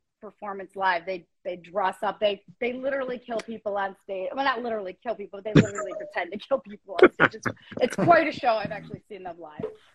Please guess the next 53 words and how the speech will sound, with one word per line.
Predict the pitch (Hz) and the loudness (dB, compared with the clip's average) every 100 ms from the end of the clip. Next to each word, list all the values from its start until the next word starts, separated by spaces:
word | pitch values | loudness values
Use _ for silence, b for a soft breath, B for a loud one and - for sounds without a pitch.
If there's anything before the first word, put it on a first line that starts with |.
| - 240 | -6 -4
Again, | 208 247 226 220 _ _ _ - | 0 0 0 -4 _ _ _ -10
um, | 220 202 196 247 _ _ _ 214 | -8 -8 -12 -20 _ _ _ -20
I'm | 208 | -20
too | - 202 | -18 -14
old | 175 - | -14 -14
for | 185 | -10
that, | 165 170 | -8 -6
but | 185 | -6
I | 190 190 | -6 -6
still | 185 151 | -10 -12
do | 147 131 | -14 -14
it. | - _ | -14 _
But, | 285 285 262 | 0 0 0
um, | 262 233 226 _ _ - | 0 0 -8 _ _ -10
since | 330 330 | -10 -8
we're | 370 339 | -6 -2
about | 302 302 | -4 -4
to | 285 | -6
move | 294 302 - | -6 -8 -8
into | 302 294 330 - | -8 -6 -6 -2
hour | 254 262 254 285 _ - | -2 -2 -8 -14 _ -12
two | 349 381 330 320 320 | -10 -8 -6 -6 -6
with | 269 269 | -8 -6
our | 254 - | -6 -6
open | 240 262 247 | -8 -10 -10
mic, | 254 233 | -10 -10
Braden, | 277 285 302 302 | -8 -6 -6 -10
will | 339 | -10
you | 349 | -10
be | 339 | -10
so | 320 311 | -6 -8
kind | - 285 277 | -6 -8 -6
to | 285 277 | -6 -4
open | 262 277 262 | -4 -4 -6
up | 262 | -4
our | 247 262 | -6 -4
open | 254 254 247 | -6 -6 -6
mic | 240 240 247 | -6 -6 -8
with | 240 233 214 | -10 -12 -2
one | 254 247 240 | 0 0 -4
more, | 240 240 240 b b - | 0 2 2 b b 2
or | 254 - | 2 2
we'll | 247 277 | -4 -6
continue | 269 277 269 262 | -4 -4 -2 -2
to | 240 | -2
hear | - 240 | -4 -8
from | 233 214 | -6 -6
you, | |
but | 208 220 | -2 -2
another | 233 247 247 | 0 -2 -6
piece | - 277 262 | -10 -14 -10
of | 254 | -8
yours, | 285 277 294 | -2 0 0